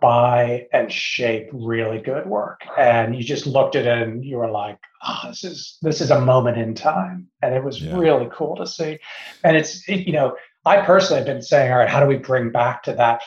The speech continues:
Speaker 1: feeling where it, it is an iconic brand with a product no one else has seen, and it's just killing it in the world?"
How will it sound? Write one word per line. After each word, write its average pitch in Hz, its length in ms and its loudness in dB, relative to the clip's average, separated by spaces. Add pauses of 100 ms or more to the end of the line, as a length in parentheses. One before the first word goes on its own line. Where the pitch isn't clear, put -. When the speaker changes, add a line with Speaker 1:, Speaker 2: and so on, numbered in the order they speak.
(120)
Speaker 1:
feeling 190 480 -6
where 131 240 2
it, 123 180 -4
it 139 140 -6
is 110 180 -6
an 110 80 -8
iconic - 720 0
brand 131 360 -4
with 117 120 -12
a - 180 -20
product 156 380 4
no 139 100 2
one 135 100 0
else 123 200 -4
has - 180 -14
seen, 117 580 -6
and 120 80 -6
it's - 240 -12
just - 360 -16
killing 135 440 -4
it 117 140 -6
in 120 100 -6
the 135 80 -12
world?" 175 460 -4